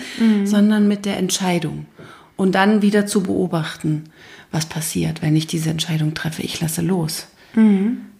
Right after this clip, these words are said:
Speaker 2: Kann ich das, kann ich das nicht? Was brauche ich dafür? Muss ich mich bewegen? Muss ich mich nicht bewegen?
Speaker 1: Mhm.
Speaker 2: Muss ich, äh, dahin atmen oder muss ich was ganz anderes machen, <laughs> um,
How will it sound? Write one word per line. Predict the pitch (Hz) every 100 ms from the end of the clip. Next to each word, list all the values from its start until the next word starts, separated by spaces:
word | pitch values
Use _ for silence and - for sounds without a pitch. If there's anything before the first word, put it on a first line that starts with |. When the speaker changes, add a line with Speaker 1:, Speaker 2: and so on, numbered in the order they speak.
| _ _ -
Speaker 2:
Kann | - 175
ich | 175
das, | - 180 -
kann | - 170
ich | 160
das | 175 160
nicht? | 170 175 170 -
Was | 170
brauche | - 170 165
ich | - -
dafür? | 165 - 175
Muss | 170 165
ich | 165
mich | 165 160
bewegen? | 180 170 180 170
Muss | 170 175
ich | 196 202
mich | 196
nicht | 180 -
bewegen? | 180 160 165 165 160 -
Speaker 1:
Mhm. | 226 220 208 226 240 -
Speaker 2:
Muss | 175 170 180
ich, | 170 160 -
äh, | 180 165 165 165 165 165 160
dahin | 170 170 190 185
atmen | 180 180 185 175 170
oder | - 170 165 160 - - - - 50
muss | - 180 185
ich | 175
was | 175
ganz | 180 170
anderes | 180 196 196 -
machen, | 175 165 175 - - -
<laughs> | 196 - - 262 - -
um, | - 190